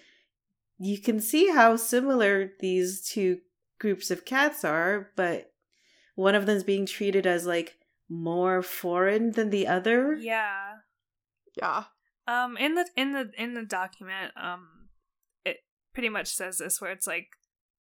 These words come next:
Speaker 2: literally their beliefs and customs are pretty much the same, just given,
Speaker 1: Mm-hmm.
Speaker 2: like, slightly different names, um, and described as theirs being, like, quote unquote, more mystical.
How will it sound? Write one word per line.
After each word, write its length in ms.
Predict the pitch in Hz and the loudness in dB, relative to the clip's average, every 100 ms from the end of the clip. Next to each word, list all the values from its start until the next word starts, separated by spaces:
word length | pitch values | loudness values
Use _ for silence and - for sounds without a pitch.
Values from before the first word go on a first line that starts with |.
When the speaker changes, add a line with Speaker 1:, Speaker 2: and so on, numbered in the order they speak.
| _ - | _ -12
Speaker 2:
literally 460 | 214 220 220 214 208 | -4 -2 0 -2 -4
their 380 | 202 196 196 | -4 -6 -10
beliefs 640 | 185 190 202 185 180 - - | -10 -8 -6 -8 -4 -2 -2
and 300 | 170 175 185 - _ _ _ _ _ - | -4 -8 -14 -20 _ _ _ _ _ -12
customs 420 | 208 202 190 190 | -4 -2 -2 -4
are 100 | 180 | -8
pretty 320 | 180 202 208 220 | -8 -6 -4 -2
much 240 | 214 - | -4 -6
the 100 | 202 | -4
same, 320 | - 196 196 | -2 -2 -8
just 240 | 196 202 - | -4 -4 -4
given, 200 | 190 165 | -6 -10
Speaker 1:
Mm-hmm. 60 | 160 | -10
Speaker 2:
like, 160 | 175 | -8
slightly 380 | - 190 175 175 | -6 -4 -6 -6
different 360 | 196 190 143 190 | -8 -10 -10 -10
names, 460 | 190 202 202 - - _ _ _ _ - | -12 -12 -8 -8 -8 _ _ _ _ -4
um, 320 | 202 196 196 190 | -2 -2 -4 -8
and 140 | 190 | -8
described 680 | 190 - - 185 185 185 - - - | -6 -6 -4 -4 -4 -8 -16 -20 -10
as 160 | 196 190 | -6 -6
theirs 260 | 190 190 | -8 -12
being, 160 | - 170 | -12 -10
like, 160 | 165 175 | -10 -14
quote 220 | - 190 | -14 -14
unquote, 380 | 185 - 196 - | -14 -12 -10 -10
more 280 | 190 185 - - | -8 -10 -12 -16
mystical. 720 | 202 214 - 262 269 277 294 | -6 -4 -4 -2 0 0 -4